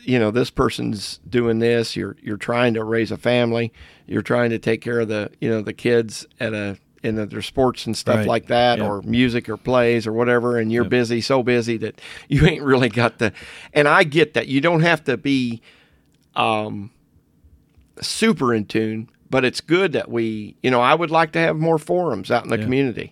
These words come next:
Speaker 2: I agree.
Speaker 1: So, so when people are interested in something that will save them money
Speaker 2: Mm-hmm.
Speaker 1: or will affect them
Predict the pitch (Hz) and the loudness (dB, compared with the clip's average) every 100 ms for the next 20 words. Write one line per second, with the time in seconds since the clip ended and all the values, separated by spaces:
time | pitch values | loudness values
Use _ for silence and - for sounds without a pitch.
0 | - 98 107 104 - _ _ _ - - | -14 -10 -10 -10 -12 _ _ _ -16 2
1 | 143 127 120 117 - 147 127 135 139 123 | 4 4 2 -2 -4 -2 2 4 2 2
2 | 160 147 117 139 226 226 139 110 107 101 | -2 0 -2 2 4 4 4 2 -2 -4
3 | 113 104 101 123 113 123 107 - - 127 | -6 -8 -4 -4 -2 -4 -6 -8 -4 -2
4 | 127 - 117 107 98 120 190 220 220 226 | -2 -2 -6 -6 -8 -4 -2 0 0 -2
5 | 226 _ - 110 104 113 113 143 135 131 | -6 _ -16 -12 -8 -6 2 4 4 4
6 | 123 143 117 90 - 220 - - 107 101 | 2 2 0 -4 -2 -2 -2 -6 -6 -6
7 | 107 | -8